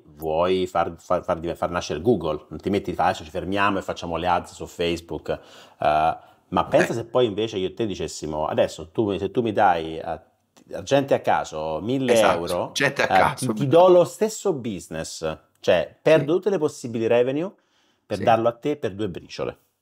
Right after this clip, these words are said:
Speaker 2: Lo do a te.
Speaker 1: Garantendo di profitto.
Speaker 2: Esa-, ah, io ci ho lavorato, lui lo dice, io ci ho lavorato anni, ci ho speso un sacco di soldi, quindi te ci abbiamo lavorato anni, ci abbiamo speso trecentomila euro, lo diamo alla signora Pina da Castel Pusterlengo a cinquemila euro.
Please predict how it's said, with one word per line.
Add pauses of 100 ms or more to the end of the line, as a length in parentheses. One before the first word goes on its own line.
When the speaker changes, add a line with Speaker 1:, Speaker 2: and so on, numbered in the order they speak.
Speaker 2:
Lo
do
a
te.
Speaker 1:
Garantendo
di
profitto.
Speaker 2:
Esa-,
ah,
io
ci
ho
lavorato,
lui
lo
dice,
io
ci
ho
lavorato
anni,
ci
ho
speso
un
sacco
di
soldi,
quindi
te
ci
abbiamo
lavorato
anni,
ci
abbiamo
speso
trecentomila
euro, (240)
lo
diamo
alla
signora
Pina
da
Castel
Pusterlengo
a
cinquemila
euro.